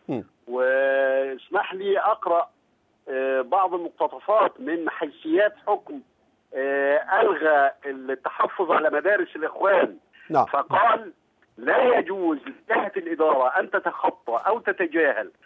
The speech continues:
Speaker 2: أحكام الدستور والقانون، فخطر الاستبداد على المجتمع ليس بأقل من خطر الإرهاب، وأن تخطي السلطة لأحكام القانون هو نوع من أنواع الاستبداد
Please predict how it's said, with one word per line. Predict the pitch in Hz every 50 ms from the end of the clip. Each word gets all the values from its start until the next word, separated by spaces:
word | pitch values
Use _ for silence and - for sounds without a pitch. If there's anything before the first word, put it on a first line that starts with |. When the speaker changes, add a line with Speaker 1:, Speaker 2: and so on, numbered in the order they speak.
| - - - - _ 123
Speaker 2:
أحكام | 123 - - - 202 208 233 254 247
الدستور | 233 185 170 185 160 - - 214 208 208 208 180
والقانون، | 170 175 185 185 - - 170 165 151 143 135 120 107 92 - - _ _ _ _ _ _ _ _ _ - - -
فخطر | - - - - - 480 - - - - -
الاستبداد | 254 233 202 190 - - - - 160 147 165 202 196 175 165
على | 156 156 165 165
المجتمع | 156 147 147 147 139 - - - - - 262 262 - - _ _ _ _ _ _ _ _
ليس | - - - 240 262 247 - - 254 247 254 254 226 - -
بأقل | 143 143 180 180 165 160 - - 233 254 262 254 226 208 170
من | 175 170 156
خطر | - - - 247 - 220 175 160
الإرهاب، | 143 139 131 117 113 127 113 107 98 - _ _ - - - - _ -
وأن | 123 139 170 170 180 170 165
تخطي | - 165 151 - - 370 - - - 240
السلطة | 220 - - - - - - - - 156 147
لأحكام | 143 143 139 - - - - 214 254 262 240
القانون | 233 233 - - 226 220 208 220 247 269 285 277 - _ _ _ _ _ -
هو | - 147 311
نوع | 160 170 254 294 285 277 240 226
من | 214 196 190 190
أنواع | 180 175 190 233 233 208
الاستبداد | 185 170 170 - - - 165 139 131 190 220 247 254 247